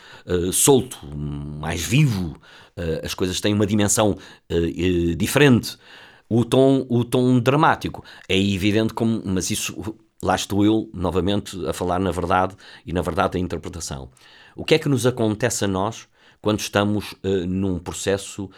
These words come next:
de sofrimento ou num processo de, de, de desgaste emocional?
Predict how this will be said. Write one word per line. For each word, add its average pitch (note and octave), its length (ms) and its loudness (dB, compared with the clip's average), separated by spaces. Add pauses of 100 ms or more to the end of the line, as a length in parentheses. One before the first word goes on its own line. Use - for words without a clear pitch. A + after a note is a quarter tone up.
(120)
de D#2+ 100 -12
sofrimento D#2+ 760 -6
ou D#2+ 60 -6
num E2 180 -6
processo E2 580 -8
de, E2 300 -6
de, D#2 360 -8 (400)
de D#2 140 -12
desgaste D#2+ 440 -4
emocional? D2+ 640 -8